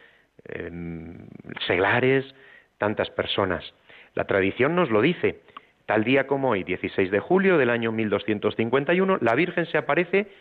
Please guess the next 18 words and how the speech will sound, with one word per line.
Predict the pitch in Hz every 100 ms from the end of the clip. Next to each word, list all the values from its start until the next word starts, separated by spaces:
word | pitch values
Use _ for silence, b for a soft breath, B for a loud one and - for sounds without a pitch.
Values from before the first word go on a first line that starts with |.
| B B
a | 139
San | 160
Simón | 147 143 147
Stock. | 135 - 87 - - b b b b b b
Era | 120 120
entonces | 87 98 90 90
el | 92
superior | - 92 87 95 -
carmelita | 107 113 143 151 165 165 B B B B -
al | 92
que | 92
le | 90
entrega | 87 120 170 185
el | 185
hábito | 190 185 180 185
y | 185
el | 175
escapulario | - 160 135 117 110 95